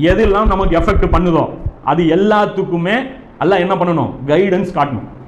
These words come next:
இன்னைக்கு நமக்கு எது எது எஃபெக்ட் பண்ணுது? ஃபேமிலி மட்டுமா நமக்கு எஃபெக்ட் ஆகுது? ரொம்ப ஃபர்ஸ்ட் இன்னைக்கு,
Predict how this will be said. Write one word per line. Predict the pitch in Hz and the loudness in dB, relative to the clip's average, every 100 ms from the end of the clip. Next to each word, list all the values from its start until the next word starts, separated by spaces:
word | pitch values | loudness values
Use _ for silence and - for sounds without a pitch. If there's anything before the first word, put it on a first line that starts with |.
| - - - - - | -20 -20 -20 -18 -2
இன்னைக்கு | 180 196 185 | 0 2 2
நமக்கு | 185 170 | 2 2
எது | 208 | 4
எது | 202 185 | 4 2
எஃபெக்ட் | 175 175 165 | 0 -2 -2
பண்ணுது? | 165 147 147 143 - | 0 0 -2 -6 -6
ஃபேமிலி | 151 185 180 | -2 0 2
மட்டுமா | 180 180 | 0 0
நமக்கு | 180 170 151 | 0 0 0
எஃபெக்ட் | 165 151 | 0 -2
ஆகுது? | 131 | 0
ரொம்ப | 139 175 180 208 202 | 0 0 2 2 2
ஃபர்ஸ்ட் | 180 175 214 | 0 -2 -4
இன்னைக்கு, | 196 180 170 | -6 -4 -4